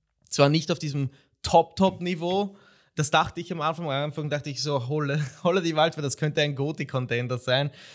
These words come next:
aber mit der Zeit ebbt es dann ab, weil es so in eine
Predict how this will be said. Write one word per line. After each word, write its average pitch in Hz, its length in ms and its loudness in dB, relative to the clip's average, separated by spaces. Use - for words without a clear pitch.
aber 139 200 4
mit 147 220 -2
der 160 120 0
Zeit 143 500 0
ebbt 135 260 -2
es 139 140 -2
dann 139 160 -4
ab, 139 320 -2
weil 135 140 0
es 131 120 -2
so 143 140 -2
in 131 160 -6
eine 127 360 -2